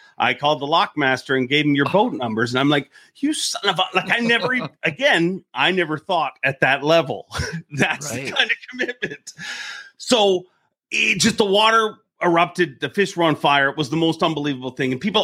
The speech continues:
Speaker 1: always
Speaker 2: Mm-hmm.
Speaker 1: say, like, when it's meant to be your time,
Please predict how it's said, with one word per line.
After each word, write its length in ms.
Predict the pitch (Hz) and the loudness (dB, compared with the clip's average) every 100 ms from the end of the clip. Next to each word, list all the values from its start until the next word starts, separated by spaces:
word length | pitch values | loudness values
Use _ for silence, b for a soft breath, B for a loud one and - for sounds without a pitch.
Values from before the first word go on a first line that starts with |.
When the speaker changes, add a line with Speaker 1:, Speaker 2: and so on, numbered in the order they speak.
| - | 4
Speaker 1:
always 360 | 175 185 190 | 4 4 0
Speaker 2:
Mm-hmm. 80 | 117 | -2
Speaker 1:
say, 340 | 147 135 117 b b b b | -6 -8 -8 b b b b
like, 180 | 135 147 | -2 2
when 140 | 151 | 0
it's 160 | 135 143 | 0 2
meant 320 | 147 156 151 | 2 2 0
to 100 | 160 | -4
be 120 | 131 | -2
your 280 | 151 139 139 | -4 -2 -4
time, 560 | 135 143 131 107 98 | 2 4 4 2 -2